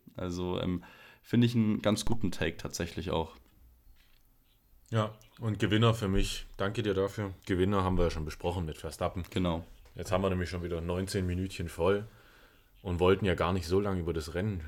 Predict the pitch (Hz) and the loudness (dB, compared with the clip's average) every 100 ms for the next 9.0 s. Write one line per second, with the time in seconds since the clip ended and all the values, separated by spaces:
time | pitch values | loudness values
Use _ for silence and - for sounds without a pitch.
0 | - - 76 69 71 73 78 76 - - | -14 -12 -10 -10 -12 -6 -6 -6 -14 -20
1 | _ 90 101 - 95 107 104 98 120 147 | _ 2 2 2 2 4 4 4 2 0
2 | - - _ - 110 113 123 - - 110 | -4 -20 _ 2 8 8 6 -2 0 0
3 | 110 117 104 110 - 101 - 85 110 113 | 2 4 4 2 0 -2 0 0 0 -2
4 | 117 - - - 95 90 90 87 85 98 | -4 -18 -16 -6 -2 0 2 2 0 -4
5 | - - 98 92 90 - - - - - | -10 -4 2 2 2 -8 -20 -20 -20 -20
6 | - - - 98 139 - 92 92 - - | -20 -14 0 2 2 2 0 0 -6 -6
7 | 98 - 107 85 - 87 87 85 - - | -4 2 2 2 -2 2 4 2 -2 -6
8 | 87 90 92 85 85 82 90 87 117 | -2 -2 -2 -2 -2 -2 -4 -2 -2